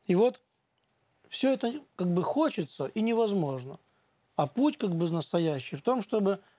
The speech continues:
человек познал владыку мира. И тогда, когда он будет близок с Богом, создавшим мир, тогда все это будет ваше. Так говорит апостол Павел, что все ваше.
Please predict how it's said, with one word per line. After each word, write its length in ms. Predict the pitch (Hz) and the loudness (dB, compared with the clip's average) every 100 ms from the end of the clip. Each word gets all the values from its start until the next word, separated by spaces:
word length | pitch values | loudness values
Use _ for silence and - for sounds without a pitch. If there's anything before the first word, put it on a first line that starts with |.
| _ | _
человек 580 | - 190 185 196 233 - _ | -4 0 2 2 0 -4 _
познал 540 | 175 156 185 220 226 - _ _ - | -2 0 2 2 0 -8 _ _ -8
владыку 640 | 156 165 160 262 285 247 | -2 0 2 0 0 0
мира. 480 | 226 214 170 143 131 _ _ _ | 0 2 0 -2 -8 _ _ _
И 60 | 156 | -4
тогда, 320 | 165 160 175 | -2 2 2
когда 220 | 170 165 | 2 0
он 100 | 165 | 0
будет 240 | 165 170 151 | 0 -2 -2
близок 380 | 170 190 160 - | -2 0 -2 -6
с 140 | 143 | -6
Богом, 440 | 147 196 277 214 151 | -2 0 0 0 -4
создавшим 580 | 185 175 175 151 175 | -6 -2 -2 -2 -4
мир, 180 | 165 151 - _ _ - | -4 -4 -8 _ _ -6
тогда 180 | 165 | -2
все 260 | 143 - 254 | -2 -2 -2
это 200 | 247 233 | -2 -4
будет 300 | 165 190 170 _ _ _ _ | -2 -2 -4 _ _ _ _
ваше. 540 | 147 139 113 - - _ _ _ _ | 0 0 -2 -8 -20 _ _ _ _
Так 120 | 165 | 0
говорит 200 | 160 160 | 0 0
апостол 380 | 160 175 151 165 | -2 -2 -4 -2
Павел, 200 | 160 156 | -2 -2
что 160 | - 170 | -4 -8
все 260 | - 247 | -2 0
ваше. 400 | 208 156 123 - | 0 0 -2 -12